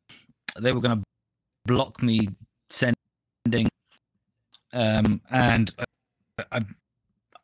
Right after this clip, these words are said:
I, I message, messaging back and forwards, but the,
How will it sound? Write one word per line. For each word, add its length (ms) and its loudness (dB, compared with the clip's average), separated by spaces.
I, 180 -8
I 60 -4
message, 1120 0
messaging 480 4
back 220 2
and 160 2
forwards, 320 0
but 220 -6
the, 160 2